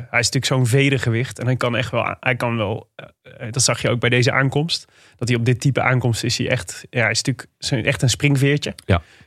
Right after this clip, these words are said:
Speaker 1: Dus dat moet hij wel kunnen. En, eh, ik, ik zou, ik zou niet, als ik hem was, zou ik niet gaan focussen op die drieweekse, drieweekse koersen.
Speaker 2: Nee. Nee, ik
Speaker 1: Gewoon,
Speaker 2: vre-, ik
Speaker 1: eh,
Speaker 2: vrees
Speaker 1: gewoon
Speaker 2: ook een
Speaker 1: mooie,
Speaker 2: beetje.
Speaker 1: mooie, mooie klimetappes uitzoeken en dan, eh, gaan. Maar hij, ze, ze willen hem, eh,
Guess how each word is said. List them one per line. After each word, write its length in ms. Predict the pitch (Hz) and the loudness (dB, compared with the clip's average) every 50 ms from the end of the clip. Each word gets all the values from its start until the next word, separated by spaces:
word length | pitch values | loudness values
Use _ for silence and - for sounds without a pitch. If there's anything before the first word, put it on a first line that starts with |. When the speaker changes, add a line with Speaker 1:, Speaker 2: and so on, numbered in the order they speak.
| - - | -10 -4
Speaker 1:
Dus 220 | - 120 104 - | -2 -2 0 2
dat 180 | - 123 113 - | 0 0 2 2
moet 140 | 123 113 | 0 0
hij 80 | - 113 | 2 0
wel 100 | 120 117 | 0 0
kunnen. 340 | - - 143 127 147 170 175 - | 0 0 0 0 0 -2 -4 -4
En, 300 | - 120 113 110 110 110 | -2 0 0 2 0 0
eh, 160 | 101 101 - | -2 -4 -4
ik, 160 | - - - | -6 -8 -8
ik 120 | 104 113 | -6 -4
zou, 300 | - - 113 110 - - | -2 -2 -2 -2 -2 -4
ik 100 | - 113 | -6 -2
zou 200 | - 117 120 120 | 0 0 2 4
niet, 140 | 120 123 - | 4 2 2
als 100 | - 110 | 2 0
ik 60 | 107 | 0
hem 140 | - 120 113 | 0 0 0
was, 120 | 113 110 - | 0 -2 -2
zou 120 | 110 110 | -4 -6
ik 80 | 117 110 | -4 -4
niet 220 | 123 117 - - | -6 -6 -6 -6
gaan 160 | - 123 117 113 | -6 -4 -4 -4
focussen 400 | - - - - - 135 - - | -6 -10 -10 -10 -8 -8 -10 -8
op 60 | - | -8
die 160 | 107 101 113 | -8 -8 -8
drieweekse, 920 | 131 - 120 127 127 117 117 - - - - 113 120 123 127 135 135 123 - _ _ _ _ | -4 0 2 2 4 4 2 0 -2 -6 -8 -6 -6 -6 -6 -8 -10 -12 -16 _ _ _ _
drieweekse 460 | - 127 143 135 127 120 120 - - | -2 0 2 4 4 2 2 0 -4
koersen. 460 | - - - 87 123 - - 135 104 | -4 -6 -8 -6 -6 -6 -4 0 2
Speaker 2:
Nee. 180 | 101 95 90 85 - _ _ _ _ _ - | 2 4 2 2 -2 _ _ _ _ _ 0
Nee, 200 | 113 98 92 92 | 2 4 4 4
ik 60 | 85 | 4
Speaker 1:
Gewoon, 180 | 80 143 135 | 4 2 2
Speaker 2:
vre-, 160 | 135 131 131 131 | 2 4 4 4
ik 60 | 127 | 4
Speaker 1:
eh, 80 | 127 | 4
Speaker 2:
vrees 40 | 127 127 104 - | 4 4 4 4
Speaker 1:
gewoon 120 | 139 139 | 4 4
Speaker 2:
ook 60 | 139 139 | 4 4
een 60 | 139 | 4
Speaker 1:
mooie, 180 | 143 139 139 135 135 | 6 6 6 6 4
Speaker 2:
beetje. 200 | 135 135 - - | 4 2 2 0
Speaker 1:
mooie, 380 | 143 151 156 151 147 143 143 139 143 | 0 2 2 2 2 2 0 0 -2
mooie 300 | 147 147 147 147 147 147 | -2 0 0 0 0 -2
klimetappes 600 | 143 - 170 165 170 160 160 - - 156 - - | -2 -2 -2 0 0 -2 -2 -2 -4 -4 -4 -4
uitzoeken 460 | - 139 139 127 - - 131 - 127 | -2 -2 -2 -2 -2 -2 -4 -4 -6
en 140 | 120 120 123 | -8 -6 -6
dan, 260 | 127 131 131 131 131 | -4 -4 -4 -4 -4
eh, 60 | 131 131 127 | -4 -4 -4
gaan. 300 | - 156 156 147 127 113 - - - - | -4 -4 -4 -4 -4 -6 -10 -14 -8 -2
Maar 100 | - 139 | 0 2
hij, 120 | 156 170 165 | 2 4 4
ze, 220 | - 190 190 196 - | 2 2 0 0 0
ze 180 | - - 180 170 | 0 0 0 0
willen 260 | 160 175 202 220 196 156 143 135 | 0 0 0 2 2 2 2 2
hem, 40 | 131 | 2
eh, 340 | 127 120 120 120 120 - | 2 0 0 0 0 -2